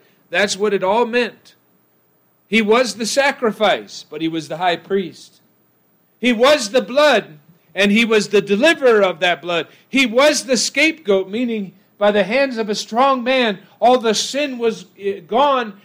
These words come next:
and remission means never to be seen again. Our sins were sacrificed for and an atonement made and the way to the presence of God, but it had to be through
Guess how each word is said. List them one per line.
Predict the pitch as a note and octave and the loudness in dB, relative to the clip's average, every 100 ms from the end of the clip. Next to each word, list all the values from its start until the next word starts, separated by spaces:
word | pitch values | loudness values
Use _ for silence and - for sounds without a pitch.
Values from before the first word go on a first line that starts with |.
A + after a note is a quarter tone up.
| _ | _
and | G#3+ G#3 F#3+ E3 | -6 -4 -6 -6
remission | F#3 G3+ B3+ B3+ - A3+ G#3 | 0 2 2 0 -4 -6 -2
means | C4+ C4 G#3+ - _ - | -2 -2 -4 -12 _ -6
never | G3+ C#4 D4 | 2 2 4
to | C#4+ C4 | 2 0
be | C4 | -2
seen | A#3+ - D#4+ E4 | -2 -4 -4 -4
again. | D#4+ D4+ D4+ A3+ - _ _ _ _ _ _ _ _ _ _ _ _ | -2 2 2 2 -8 _ _ _ _ _ _ _ _ _ _ _ _
Our | - D3+ | -14 -12
sins | C#3+ F#3+ F#3+ F3 | -8 -6 -8 -10
were | D#3 D3+ | -16 -16
sacrificed | - F3+ F3+ F3 - E3+ E3 - | -10 -8 -8 -12 -12 -12 -12 -14
for | E3+ E3+ E3 | -16 -12 -12
and | C3+ A#2 _ _ _ _ | -14 -18 _ _ _ _
an | C3+ | -16
atonement | B2+ - F3+ F3 D#3 - | -12 -4 -2 -4 -8 -16
made | D3+ D#3+ D#3 D3 C#3+ _ _ _ _ _ | -12 -8 -8 -10 -16 _ _ _ _ _
and | C#3 | -14
the | C3 | -8
way | B2+ B2 D#3 F#3 G3+ | -6 -2 2 2 2
to | G3 | -2
the | D3 | -14
presence | C3+ E3 D#3+ D#3 D#3+ - | -14 -12 -12 -14 -16 -14
of | C#3 C3+ | -14 -14
God, | D3 C#3 A2 G2+ _ _ _ _ _ | -12 -12 -16 -20 _ _ _ _ _
but | B2+ | -12
it | B2+ | -10
had | C3 D3+ D3 | -2 -2 -2
to | C3+ | -6
be | D3 D#3 | -4 -4
through | C3 - C#3 C3 A#2+ | -6 -8 -10 -10 -14